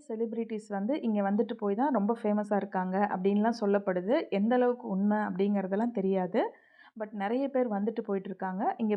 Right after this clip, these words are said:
போயிட்டு வந்தாலே பர்சனலா நம்ம லைஃப்ல நல்ல நல்ல சேஞ்சஸ் நடக்கிறத பார்க்கலாம். எனக்கும் நிறைய நடந்திருக்கு. நாங்க இந்த இடத்துக்கு ரீச் ஆகும்போது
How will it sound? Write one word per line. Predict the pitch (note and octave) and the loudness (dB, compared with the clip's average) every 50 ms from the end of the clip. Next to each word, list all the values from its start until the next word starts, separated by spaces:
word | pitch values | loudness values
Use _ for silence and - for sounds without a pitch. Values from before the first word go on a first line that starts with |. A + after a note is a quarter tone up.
| G#3 G#3 | 2 2
போயிட்டு | B3 C4+ D#4 D#4 - C#4+ | 2 2 2 2 2 2
வந்தாலே | C4 A#3 A3+ A3 G#3+ A3 A#3+ D#4 F#4 F4+ - - | 2 2 4 2 2 4 4 2 2 0 -2 -2
பர்சனலா | A#3 A#3+ C4 B3+ C4 - B3+ B3 A#3+ C#4+ F4+ F4 | 0 2 2 0 0 0 0 2 2 2 2 2
நம்ம | C#4 A3+ G#3 G3+ | 0 2 2 2
லைஃப்ல | G3 G3 G3 A3+ A3+ - - G#3+ G3+ A3 D4 - - - - - - - A3 | 2 2 2 0 -2 -2 -2 -2 0 0 -2 -4 -8 -16 -20 -20 -18 -12 -8
நல்ல | G#3 A#3 C#4 | -6 -4 -2
நல்ல | D4 C#4+ C#4 B3+ A#3 A3 A#3+ - | -2 0 0 0 -2 -4 -4 -2
சேஞ்சஸ் | B3+ C#4 D4 D4 D4+ D4 D4 A#3 | 0 0 0 0 0 -2 -2 0
நடக்கிறத | G#3+ G3+ G3+ G3+ G3+ G3 G3+ G3+ G3 - | 0 0 0 0 -2 -2 -2 -4 -4 -2
பார்க்கலாம். | F#3+ F#3 F#3 - G3+ B3+ F4+ - - | -4 -4 -2 -2 -2 -2 -2 -4 -4
எனக்கும் | - G#3 G#3 A3 A#3 A#3 D4 C#4 B3+ | -4 -2 -2 -2 -2 -2 0 2 2
நிறைய | A3 G3+ G3+ G#3+ A3 | 2 4 2 2 2
நடந்திருக்கு. | A3 G3+ F#3+ F#3+ G3 G3 G3 F#3+ F#3+ - - D4 A4 A4 - - _ _ _ _ G#3+ G#3 | 2 2 2 2 2 2 2 0 2 2 2 2 2 0 -4 -10 _ _ _ _ -18 -14
நாங்க | A3 A#3+ C4+ C#4+ C4+ B3 C4 D4 C#4+ | -12 -8 -8 -6 -4 -4 -2 -2 -2
இந்த | B3 A3 G#3+ G#3+ | -2 -2 0 -2
இடத்துக்கு | G#3 G#3 G#3+ A#3+ A#3 A#3+ | -2 -4 -6 -8 -6 -4
ரீச் | A3 A3+ A3+ A3 - A3 | -2 -2 -2 -2 -2 -4
ஆகும்போது | G3+ G3 G3 G3 F#3+ F#3+ G3 B3 | -2 -2 -2 -2 -2 0 0 0